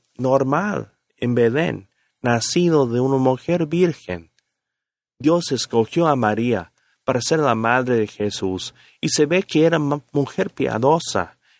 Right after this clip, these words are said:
devota, entregada a Dios. Aceptó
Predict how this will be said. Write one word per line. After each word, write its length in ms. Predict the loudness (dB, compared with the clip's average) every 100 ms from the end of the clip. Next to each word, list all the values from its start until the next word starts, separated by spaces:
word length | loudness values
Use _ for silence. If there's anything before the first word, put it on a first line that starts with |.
| _
devota, 800 | 0 2 4 0 0 -8 -8 -10 _ _
entregada 920 | -2 0 2 0 0 0 0 2 2
a 60 | 0
Dios. 720 | -2 -4 -4 -6 -12 -16 -18 _ _ _ _ -8
Aceptó 680 | -6 -4 -4 -2 -2 -2